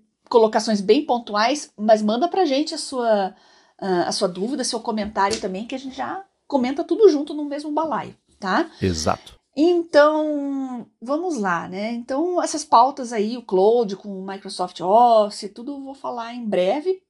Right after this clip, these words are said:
Speaker 1: tá? Mas hoje eu queria falar de um assunto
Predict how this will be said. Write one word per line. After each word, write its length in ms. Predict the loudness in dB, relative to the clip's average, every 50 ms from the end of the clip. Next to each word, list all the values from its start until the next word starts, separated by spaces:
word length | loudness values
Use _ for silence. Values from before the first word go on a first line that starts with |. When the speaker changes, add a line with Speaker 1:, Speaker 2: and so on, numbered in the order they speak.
| _ _ _
Speaker 1:
tá? 280 | -12 -10 -8 -8 -8 -8 -10 _ -20 -20 -20 -20 -20 _ _ _ _ _ _ 0
Mas 200 | 2 4 4 4
hoje 140 | 4 4
eu 40 | 4
queria 200 | 6 6 6 6
falar 340 | 4 2 2 2 2 2 0
de 60 | -2
um 160 | -6 -10 -10 -12 _ _ -4
assunto 460 | -4 -4 -2 -4 -4 -6 -6 -12 -14